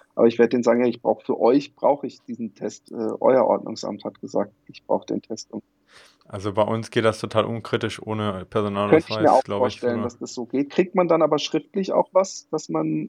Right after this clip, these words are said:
Speaker 1: äh, äh, negativ ist? Ich muss das ja
Speaker 2: Ich überleg grade. Nee, die Quatsch, die ha-, die kontrollieren schon, die, wer du bist, also anhand vom Personalausweis. Aber, aber du kannst da, also,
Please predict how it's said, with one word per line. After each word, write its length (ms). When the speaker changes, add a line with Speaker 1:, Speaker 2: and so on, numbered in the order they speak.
Speaker 1:
äh, 60
äh, 600
negativ 600
ist? 360
Ich 80
muss 120
das 160
ja 120
Speaker 2:
Ich 60
überleg 340
grade. 240
Nee, 160
die 100
Quatsch, 300
die 120
ha-, 100
die 100
kontrollieren 460
schon, 320
die, 260
wer 100
du 120
bist, 280
also 180
anhand 260
vom 120
Personalausweis. 800
Aber, 220
aber 240
du 100
kannst 300
da, 60
also, 320